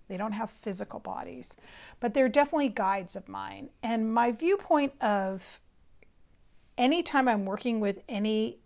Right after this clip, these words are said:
either being of light or, um, spirit guide of mine or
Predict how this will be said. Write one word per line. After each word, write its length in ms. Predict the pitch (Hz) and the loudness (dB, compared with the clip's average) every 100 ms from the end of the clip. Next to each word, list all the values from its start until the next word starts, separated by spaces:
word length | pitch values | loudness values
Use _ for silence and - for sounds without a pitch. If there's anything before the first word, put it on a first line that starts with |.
| - | -2
either 500 | 220 202 202 190 180 | 0 2 0 -2 -2
being 240 | 220 226 226 | 0 2 2
of 120 | 196 | 0
light 500 | 190 202 220 - - - - | 2 2 0 -6 -16 -20 -6
or, 480 | 208 196 190 190 185 - - - - - - - | 0 2 2 0 -4 -10 -20 -20 -20 -20 -18 -10
um, 500 | 190 180 175 214 220 - _ - 208 | -6 -6 -6 -8 -10 -14 _ -10 -10
spirit 400 | - - 247 254 | -8 2 4 4
guide 220 | 254 226 226 | 6 4 4
of 100 | 208 | 2
mine 540 | 202 202 196 196 202 - - - _ _ _ | 4 4 0 -2 -4 -10 -20 -20 _ _ _
or 560 | 208 196 185 175 175 | 0 2 0 -2 -4